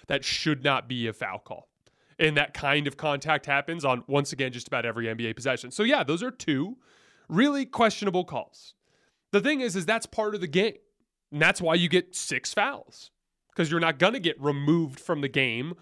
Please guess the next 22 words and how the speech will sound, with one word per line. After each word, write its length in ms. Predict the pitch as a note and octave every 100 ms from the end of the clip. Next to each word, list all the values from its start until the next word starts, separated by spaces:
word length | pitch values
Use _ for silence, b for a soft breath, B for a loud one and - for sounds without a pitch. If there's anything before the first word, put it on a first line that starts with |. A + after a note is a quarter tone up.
| b b b
over 300 | - D#3 D3
two 280 | D3 - D#3+
questionable 640 | - D#3+ A#2+ - C#3 A#2+
foul 280 | A2 C#3+ D3+
calls. 320 | C#3 - - b b b -
But 100 | E3+
that's 260 | B3+ C4+ -
precisely 800 | - A3+ - - G#3 A3 G#3+ F3
why 180 | E3+
you 200 | E3+ D#3
have 380 | C3+ E3+ F3 -
to 260 | - F3 D3+
avoid 400 | B2 C3 C3 A#2+
the 100 | D3+
sloppy 800 | C#3+ - F3 F3+ G3 - A2 G2+ _
foul 220 | D#3 A#2+
calls 380 | A#2 B2 F#2+ G2+
or 160 | D#3 D3+
the 120 | D3+
silly, 760 | - - F3+ F#3 E3 D3+ C3 B2 b b -
lazy 720 | C3+ D#3+ F#3+ G#3 E3+ C3+ A#2
fouls, 640 | - A2+ - _ - -